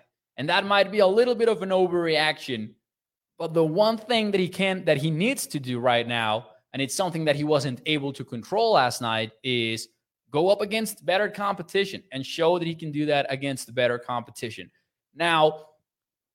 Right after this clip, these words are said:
the thing about it is that you cannot show all that much in training camp 'cause you're not getting hit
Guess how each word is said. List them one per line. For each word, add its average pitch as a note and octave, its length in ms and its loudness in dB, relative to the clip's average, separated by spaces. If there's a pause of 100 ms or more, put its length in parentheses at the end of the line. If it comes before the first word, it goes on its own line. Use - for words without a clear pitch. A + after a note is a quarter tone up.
(800)
the B2+ 80 -20
thing C4 220 2
about F3+ 280 6
it D#3+ 80 2
is C#3+ 120 -2
that C#3 200 4
you E3+ 80 -4
cannot D#3 300 -2
show B2+ 640 4
all D3 260 6
that C3 200 0
much C3+ 320 2
in A2 140 -8
training F3 500 -2
camp G#2+ 400 -6
'cause A#2 180 -6
you're F#3+ 200 4
not A2+ 340 -4 (360)
getting C3 340 2
hit B2+ 440 2